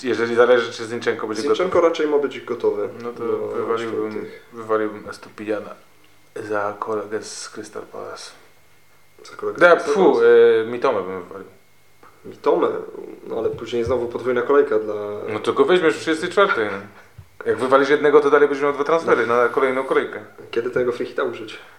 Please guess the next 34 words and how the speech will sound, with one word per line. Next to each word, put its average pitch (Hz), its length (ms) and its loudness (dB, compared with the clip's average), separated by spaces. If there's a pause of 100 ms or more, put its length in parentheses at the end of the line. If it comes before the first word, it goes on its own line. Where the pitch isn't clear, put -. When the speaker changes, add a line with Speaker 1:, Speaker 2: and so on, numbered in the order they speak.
(1600)
Speaker 1:
W 110 40 -2
ostatniej 113 380 -2
kolejce. 139 340 -2
Speaker 2:
<laughs> 95 80 -10 (1800)
Speaker 1:
No 113 80 -6
chłopie. 139 340 -2 (960)
Speaker 2:
No. 123 240 0
Speaker 1:
No 143 100 6
na 147 100 6
siłę 226 340 4
po 226 140 4
co? 135 140 0
No 113 180 0
tak 120 120 4
naprawdę 135 320 0
stracić 143 420 -4
dwa 143 140 -2
transfery? 143 560 -2 (240)
A 113 80 -6
mieć 113 240 -8
dwa 117 180 2
transfery 135 420 0
na 139 100 0
trzydziestą 135 400 -6
trzecią, 147 480 4
przeciągniesz 135 460 -4
się 135 60 -4
znowu 131 280 0
jeden 139 200 4
na 131 80 0
trzydziestą 127 280 -6
czwartą, 131 360 -2
dwa 127 160 -2
Speaker 2:
No. 135 80 2